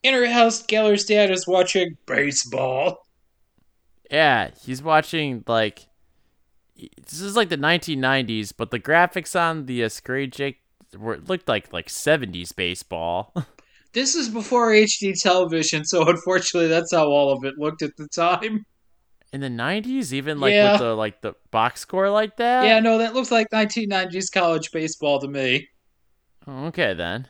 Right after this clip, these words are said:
Speaker 1: Anyways, the fisherman comes in without the dad noticing because it's a really good game. And then Geller
Speaker 2: <laughs>
Speaker 1: pours some product placement into a glass. And then she heads upstairs, but the fisherman's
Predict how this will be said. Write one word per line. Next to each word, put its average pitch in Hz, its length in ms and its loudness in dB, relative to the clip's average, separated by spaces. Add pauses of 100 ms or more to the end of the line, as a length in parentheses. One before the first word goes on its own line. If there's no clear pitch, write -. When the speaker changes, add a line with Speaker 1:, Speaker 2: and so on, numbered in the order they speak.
(460)
Speaker 1:
Anyways, 226 480 2
the 165 100 -4
fisherman 220 520 0
comes 214 320 -2
in 208 140 0
without 180 320 0
the 143 80 -10
dad 170 340 2
noticing 175 540 -2
because 127 520 -4
it's - 180 -6
a 120 120 -8
really 123 320 -4
good 110 240 -8
game. 123 420 -6 (1500)
And 175 200 2
then 175 200 0
Geller 233 400 4
Speaker 2:
<laughs> - 0 -
Speaker 1:
pours 226 320 2
some 147 160 0
product 202 500 4
placement 190 460 -2
into 147 280 -6
a 120 80 -6
glass. 165 680 -2 (680)
And 131 160 -4
then 127 140 -6
she - 180 -6
heads 214 300 0
upstairs, 208 720 0
but - 140 -16
the - 80 -18
fisherman's 170 640 -6